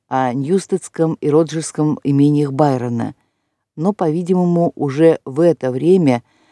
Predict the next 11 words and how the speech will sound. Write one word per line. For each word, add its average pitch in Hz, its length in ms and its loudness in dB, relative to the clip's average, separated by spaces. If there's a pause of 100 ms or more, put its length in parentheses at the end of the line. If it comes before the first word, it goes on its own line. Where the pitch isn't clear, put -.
(260)
рождение 147 640 0
дочери, 156 580 0
а 147 80 -4
не 139 160 0
сына, 165 480 2 (560)
косвенно 220 460 -2
повлияло 196 720 2
на 123 140 2
планы 165 480 -2
Ральфа 139 400 -4
Мильбенка. 123 680 -2